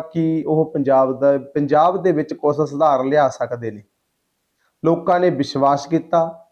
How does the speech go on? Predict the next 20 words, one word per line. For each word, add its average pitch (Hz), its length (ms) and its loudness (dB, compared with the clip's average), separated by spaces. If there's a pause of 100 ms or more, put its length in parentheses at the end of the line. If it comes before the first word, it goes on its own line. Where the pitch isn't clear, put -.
(720)
ਪਹਿਲਾਂ 185 360 4
ਲੋਕਾਂ 165 300 2
ਨੂੰ 165 100 0
ਵਿਸ਼ਵਾਸ 147 440 2
ਨਹੀਂ 170 140 4
ਸੀ, 151 120 -4
ਦੂਜੀਆਂ 147 320 0
ਪਾਰਟੀਆਂ 147 500 0
ਅਦਲ 143 200 -2
ਬਦਲ 139 260 -2
ਕਰੀ 160 340 2
ਗਏ। 165 180 -2 (480)
ਤੀਜੀ 175 240 -2
ਪਾਰਟੀ 175 400 0
ਆਈ, 175 360 2 (360)
ਵੱਡੇ 147 260 0
ਵੱਡੇ 147 320 0
ਵਾਅਦੇ 143 380 2
ਕੀਤੇ 170 360 -4
ਗਏ 127 140 -2